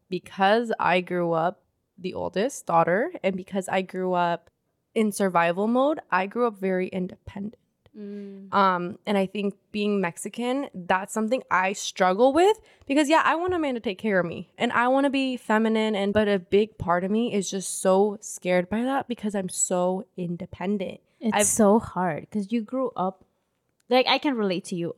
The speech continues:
Speaker 3: a lot.
Speaker 1: Mm-hmm.
Speaker 3: I am also the oldest daughter, and I've always been so independent. Like, I had to help take care of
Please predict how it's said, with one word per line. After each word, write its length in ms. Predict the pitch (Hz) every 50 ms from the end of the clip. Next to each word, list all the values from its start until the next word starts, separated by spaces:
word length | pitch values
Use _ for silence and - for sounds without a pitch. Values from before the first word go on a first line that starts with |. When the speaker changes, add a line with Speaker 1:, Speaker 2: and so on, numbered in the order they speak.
| _
Speaker 3:
a 120 | - 226 185
lot. 240 | 180 175 170 156 -
Speaker 1:
Mm-hmm. 80 | -
Speaker 3:
I 40 | 196
am 240 | 208 214 226 226 - -
also 360 | - 190 190 190 - 220 214 202
the 80 | 196 -
oldest 380 | - 170 175 175 175 170 -
daughter, 360 | - 147 165 165 175 185 196 - -
and 160 | 196 196 180
I've 160 | 175 175 -
always 400 | - - 175 180 175 185 185 180
been 280 | - - 175 170 175 180
so 640 | - - - - - - - 190 180 175 170 170 165 -
independent. 320 | 175 175 - - 196 220
Like, 120 | 240 240 -
I 80 | 226
had 240 | 285 311 359 359 359
to 100 | - 339
help 300 | 302 - 254 226 214 -
take 240 | - - 202 196 -
care 240 | - 190 175 175 175
of 80 | 170